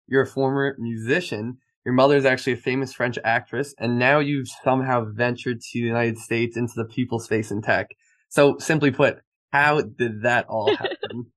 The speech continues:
Speaker 1: How, like, how did that all happen?
Speaker 2: I mean, I don't even know if I can answer this, but, um, it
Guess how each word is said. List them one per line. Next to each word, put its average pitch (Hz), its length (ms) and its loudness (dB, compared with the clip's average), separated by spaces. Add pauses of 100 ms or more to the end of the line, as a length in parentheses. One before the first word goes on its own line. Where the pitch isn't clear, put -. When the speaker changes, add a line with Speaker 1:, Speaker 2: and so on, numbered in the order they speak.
(140)
Speaker 1:
How, 143 160 2
like, 127 160 2
how 135 200 6
did 127 120 -2
that 117 220 0
all 117 200 -6
happen? 110 440 -10 (400)
Speaker 2:
I 240 180 2
mean, 208 300 0
I 233 240 0
don't 220 160 -2
even 175 160 -10
know 185 100 -4
if 175 100 -8
I 185 180 -2
can 202 200 -2
answer 185 320 -4
this, 156 260 -10
but, 185 180 -2 (460)
um, 202 400 2 (280)
it 233 340 -2